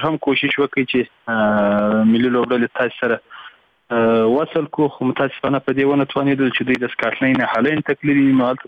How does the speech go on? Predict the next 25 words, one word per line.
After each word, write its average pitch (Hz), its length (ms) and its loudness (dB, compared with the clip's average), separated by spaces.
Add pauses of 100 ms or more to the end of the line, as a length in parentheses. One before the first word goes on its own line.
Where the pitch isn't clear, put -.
سره 123 140 -2
ځای 127 220 0
پر 123 60 -6
ځای 131 260 0
شوي 139 140 2
دي. 127 60 -2
تر 123 140 -2
اوسه 123 200 -4
پورې 123 120 0
هغه 117 200 0
د - 20 -8 (760)
ټلیفون 123 440 0
کرښه 131 240 -2
نه 139 120 2
وه 139 180 0
سره 123 100 0
برابره 117 360 0
شوې. 123 260 0
بیا 123 100 2
به 123 160 -2
هم 147 100 2
کوشش - 440 -2
وکړو. 120 240 -4 (680)
ا، 123 300 0
مهمه 175 460 2